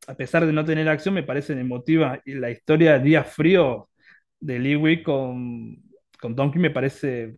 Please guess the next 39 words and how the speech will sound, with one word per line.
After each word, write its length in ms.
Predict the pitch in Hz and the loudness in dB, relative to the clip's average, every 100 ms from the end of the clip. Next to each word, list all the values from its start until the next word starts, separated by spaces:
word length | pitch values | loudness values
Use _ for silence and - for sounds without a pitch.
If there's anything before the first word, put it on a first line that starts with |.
| _ | _
de 380 | - - 123 120 | -20 -14 -8 -4
lo 120 | 120 | -2
mejor 280 | 123 165 160 | 2 4 4
que 80 | 139 | 2
escribió 280 | 139 139 | 2 4
alguna 220 | 143 143 139 | 4 4 2
vez 160 | 131 | 2
él. 260 | 147 147 131 _ _ - _ | 2 2 0 _ _ -20 _
El 140 | 131 120 | -10 -6
juicio, 960 | - 156 156 147 - 143 135 127 127 127 | 2 4 4 2 -4 -6 -4 -4 -4 -4
las 160 | 117 | -6
emociones, 720 | 131 127 - 156 156 143 135 | -6 -6 0 2 4 2 0
esas 140 | 139 127 | -4 -6
referencias 460 | 117 139 139 131 | -4 -4 -2 -2
bíblicas. 500 | 139 151 143 127 - _ _ _ _ _ - _ - | 2 2 0 -4 -8 _ _ _ _ _ -20 _ -8
Y 80 | 127 | -2
la, 300 | 120 123 - | -2 -2 -2
y 60 | |
la 160 | 143 117 | -2 -2
siguiente 300 | - 151 180 | 0 2 2
historia 320 | 147 185 175 | 0 2 2
también, 240 | 147 156 151 | 2 -2 -2
a 60 | |
pesar 300 | 147 160 156 | -4 -4 -4
de, 140 | 139 120 | -4 -8
del 200 | 117 123 | -4 0
arte 280 | 156 160 | 0 0
que 60 | 135 | -4
no 80 | 143 | -4
se, 120 | 160 | -4
no 140 | 156 | -2
destacarse 480 | 147 147 147 156 143 | -4 -2 -2 -2 -4
tanto, 360 | 147 156 170 185 | -4 -2 0 0
es, 360 | 147 135 120 _ _ _ _ | 0 -2 -6 _ _ _ _
es 160 | - 123 | -10 -4
muy 260 | 151 185 156 | 2 4 4
emotiva 340 | 139 135 143 | 2 -2 -4
la 60 | 135 | -4
historia. 480 | - 147 139 113 | -4 -4 -4 -6